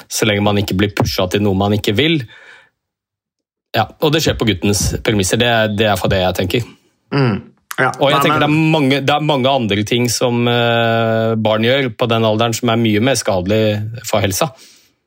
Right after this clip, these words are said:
Speaker 2: Mm.
Speaker 1: enn å være i aktivitet. Altså, dette er jo som barn, om ikke akkurat løpt maraton, så må vi jo, vi er tre millioner år gamle som art,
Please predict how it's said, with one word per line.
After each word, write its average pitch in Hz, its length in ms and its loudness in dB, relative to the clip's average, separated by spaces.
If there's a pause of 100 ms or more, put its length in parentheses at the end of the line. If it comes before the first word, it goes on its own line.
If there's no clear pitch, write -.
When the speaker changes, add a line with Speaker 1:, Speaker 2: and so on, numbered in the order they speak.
(380)
Speaker 2:
Mm. 117 80 2
Speaker 1:
enn 120 180 2
å 123 80 2
være 110 160 2
i 110 100 2
aktivitet. 127 400 0
Altså, 123 200 0 (420)
dette 131 320 0
er 170 160 0
jo 107 80 -4
som 104 240 0
barn, 113 540 0 (200)
om 123 160 2
ikke 110 300 0
akkurat 104 320 -2
løpt 95 180 0
maraton, 104 460 2
så 120 480 2
må 110 160 2
vi 113 80 2
jo, 139 640 2
vi 123 120 2
er 123 80 0
tre 107 220 -2
millioner 107 640 0
år 101 180 0
gamle 107 240 0
som 123 140 -2
art, 123 240 -2